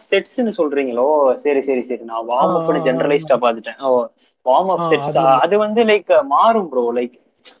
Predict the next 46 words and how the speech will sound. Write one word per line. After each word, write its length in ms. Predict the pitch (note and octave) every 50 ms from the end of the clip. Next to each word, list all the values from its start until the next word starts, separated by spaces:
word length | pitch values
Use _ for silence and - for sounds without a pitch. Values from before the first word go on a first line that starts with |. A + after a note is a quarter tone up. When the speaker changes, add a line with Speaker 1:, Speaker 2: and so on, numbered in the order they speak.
| _ _ -
Speaker 1:
என்ன, 420 | C3+ D#3 E3 G3 A3 A#3 A#3 A#3 A3+ A3 G#3 F#3+ E3 - - _ -
ஆ, 220 | D3 C#3 C3 B2+
லைக் 180 | B2+ C3 B2+ - - _
எதை 420 | - C#3 C#3 D3+ E3+ G#3+ A3+ A3+ G#3
நீங்க 240 | G3 F#3+ F3 D3+
அக்காம்ப்ளிஷ் 480 | C3+ - - E3+ E3+ E3+ E3+ D#3+ - - -
பண்றதுக்கு 480 | D3 C#3 C3 C#3 C#3 C#3+ C#3+ C#3+ F3+ E3+
வார்ம் 220 | D3 C3+ C#3 C#3
அப் 200 | C3+ C3+ - -
பண்றீங்கங்கிறத 600 | B2+ B2+ A#2+ C3+ B2+ C3 C3+ C#3 B2+ C3+ B2+ B2+ B2
பொறுத்து 320 | B2+ B2+ B2 B2 C3+ C3
மாறும். 360 | B2 A#2+ A#2+ A#2 A2+ A2 A2 - _ _
ஒரு 260 | A#2 B2+ B2+ C3 C3
ஒன் 140 | B2+ C3+ D#3
ஆரம் 280 | F3+ F#3 F3+ F3 E3 D3
பண்ண 200 | - C#3+ C#3+ C#3
போறீங்களா, 560 | C3 B2+ B2 A#2+ A#2 A2+ A2+ A#2 B2+ C#3 C#3+
Speaker 2:
ம். 20 |
Speaker 1:
இல்ல 240 | C#3 B2+ C#3 C3+ - - - _
சிக்ஸ் 320 | _ - E3+ - - G3+
ஆரம் 220 | G3 F#3 F3+ D#3+ C#3
பண்ண 180 | C3+ C3 B2+
போறீங்களா? 800 | B2 B2 A#2+ B2 A#2 A#2 A2+ A2+ A2+ B2 B2+ B2+ B2 A#2+ - _ _ _ _ _ _ _ _ _ -
So, 140 | D3 C#3+
இதுக்கு 280 | C#3 C#3+ - A#2+ - E3+
வேற 180 | E3 D#3+ D#3+ D#3+
மாதிரி 240 | E3 E3 E3 D#3+
பண்ணுவாங்க, 340 | - D3+ C#3+ D3 C#3+ C3+ C#3
அதுக்கு 360 | E3 E3 D3+ C3+ C#3+ C#3 C#3
வேற 160 | C3+ C3+ C3 C3
மாதிரி 260 | C3 C3 C3 B2+ -
பண்ணுவாங்க 460 | B2+ B2 A#2+ A#2 A#2 A#2 A#2 A2+ A2
கொஞ்சம். 400 | - A2+ A2+ A2+ A2 A#2 A2+ A2+ - _ _ _ _ _ _ _ - - - _ _
So, 520 | - - C#3+ B2+ B2 A#2+ A#2 A2+ A2+ A2+
there 20 | A#2
is 280 | A#2+ B2 - F3+ F3
no 180 | C#3+ D3+ F3 F#3
one 160 | F3 D#3+ D#3
Speaker 2:
ம். 40 | C#3
Speaker 1:
definitive 260 | C3+ C3 D3 D#3+ D#3
way. 380 | D3 D3+ D3+ C#3+ C3 C3 C3 B2
நீங்க 240 | D3 E3+ F#3 F#3
எப்படி 200 | F3 E3+ G3 F#3+
ப்ரோ 120 | E3+ E3 - -
பண்ணுவீங்க? 300 | B2+ B2 A#2 A2+ A2 A2+
லைக் 600 | C3+ D#3 D#3+ C#3+ B2+ A#2+ - - A#2+ A2 G#2+